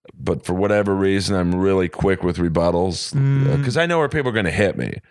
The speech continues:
Speaker 1: It's gonna be age. It's gonna be the age of my last girlfriend, 'cause there was a twenty-seven year difference. I think that's
Speaker 2: Congratulations.
Speaker 1: pretty cool.
Speaker 2: That, very good
Speaker 1: It
Speaker 2: work.
Speaker 1: was legal. Of course, some of my roast battle compatriots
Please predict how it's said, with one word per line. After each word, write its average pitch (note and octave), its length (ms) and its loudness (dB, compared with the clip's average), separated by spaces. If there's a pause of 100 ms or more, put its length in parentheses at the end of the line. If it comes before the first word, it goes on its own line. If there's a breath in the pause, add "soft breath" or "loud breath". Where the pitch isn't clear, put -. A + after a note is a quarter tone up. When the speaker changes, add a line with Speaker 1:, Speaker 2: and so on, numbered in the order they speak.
(100)
Speaker 1:
It's - 80 -16
gonna F#2+ 140 2
be E2 180 0
age. G2+ 800 0 (500 loud breath)
It's - 100 -10
gonna E2+ 280 0
be E2 180 0
the D#2 200 0
age F2+ 220 2
of F#2 60 0
my F2 100 2
last E2+ 300 0
girlfriend, F2 680 0
'cause D2+ 160 -4
there D#2 80 -2
was D2+ 140 -4
a - 40 -4
twenty-seven D#2 640 0
year D2+ 160 0
difference. D#2+ 640 -2 (120)
I F2+ 120 0
think G2 200 0
that's F2+ 220 2
Speaker 2:
Congratulations. - 180 -2
Speaker 1:
pretty D2+ 340 0
cool. D#2+ 440 -2
Speaker 2:
That, - 400 -10
very G#2+ 180 0
good A#2 200 -4
Speaker 1:
It G#2 60 4
Speaker 2:
work. A2 80 0
Speaker 1:
was G#2+ 180 -2
legal. A2+ 480 0
Of - 80 -12
course, G#2+ 420 0 (300 soft breath)
some D3 360 0
of D#3 120 0
my A2 160 0
roast F#2+ 320 0
battle F2+ 260 2
compatriots F2 1040 0